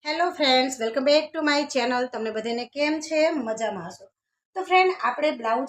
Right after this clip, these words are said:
કટિંગ કરતા શીખવાના છીએ ડાયરેક્ટ કાપડ ઉપર. તો આપણે પહેલો ભાગ શીખી ગયા છીએ, હવે આજે આપણે શીખવાના છીએ બીજો ભાગ. તો બીજા ભાગનું કટિંગ કઈ રીતના કરવું જોઈએ તે ખાસ શીખવાના છે. તો તમારે શું કરવાનું છે,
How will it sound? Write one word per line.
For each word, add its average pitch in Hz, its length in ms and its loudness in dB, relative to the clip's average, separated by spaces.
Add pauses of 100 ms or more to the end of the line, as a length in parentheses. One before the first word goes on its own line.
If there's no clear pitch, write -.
(100)
કટિંગ 269 320 -6
કરતા 233 300 -4
શીખવાના 247 540 -6
છીએ 269 360 -4
ડાયરેક્ટ 226 520 0 (140)
કાપડ 220 320 -2
ઉપર. 165 320 -10 (480)
તો 311 100 2
આપણે 285 400 4
પહેલો 254 280 2
ભાગ 262 220 4
શીખી 254 380 -6
ગયા 254 260 2
છીએ, 262 240 -2
હવે 269 140 4
આજે 240 420 0
આપણે 262 280 0
શીખવાના 226 500 -8
છીએ 339 240 -4
બીજો 247 380 -2
ભાગ. 170 220 -8 (420)
તો 285 80 0
બીજા 254 300 4
ભાગનું 302 380 2
કટિંગ 294 340 -4
કઈ 269 160 0
રીતના 269 300 -4
કરવું 262 380 -4
જોઈએ 214 260 -6
તે 254 240 -4
ખાસ 247 240 0
શીખવાના 180 500 -14
છે. 214 140 -14
તો 277 120 -12
તમારે 294 340 2
શું 339 200 -12
કરવાનું 220 380 -4
છે, 269 200 -8